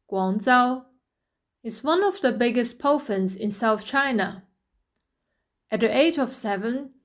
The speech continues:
he sold vegetables in the market for a living. He loves reading, but his family could not afford the schooling costs.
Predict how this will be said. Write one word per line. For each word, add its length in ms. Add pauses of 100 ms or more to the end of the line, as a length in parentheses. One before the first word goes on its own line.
(140)
he 140
sold 400
vegetables 640
in 160
the 60
market 440
for 220
a 40
living. 500 (960)
He 140
loves 420
reading, 540 (340)
but 80
his 220
family 400
could 180
not 240
afford 360
the 120
schooling 460
costs. 500